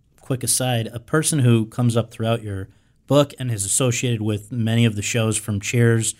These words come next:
through Friends and on and on during this era is James Burrows. And he had been one of the co-creators and executive producers of Friends, and then directed,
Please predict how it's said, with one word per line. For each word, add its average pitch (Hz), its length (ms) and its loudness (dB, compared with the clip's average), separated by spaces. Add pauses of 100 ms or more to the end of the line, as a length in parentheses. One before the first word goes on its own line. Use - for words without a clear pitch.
(300)
through - 160 -6
Friends 110 600 0
and 107 140 -10
on 110 160 -4
and 107 100 -4
on 113 380 2 (280)
during 110 240 0
this 104 180 -2
era 139 400 2 (320)
is 113 500 0 (140)
James 107 260 -2
Burrows. 127 640 0
And 117 540 2
he 117 220 0
had 104 120 -4
been 113 180 2
one 117 120 2
of 117 60 2
the 107 60 -2
co-creators 110 540 -2
and 107 80 0
executive 104 480 -4
producers 135 400 0
of 131 80 -2
Friends, 123 320 2
and 113 140 2
then 117 100 6
directed, 113 640 0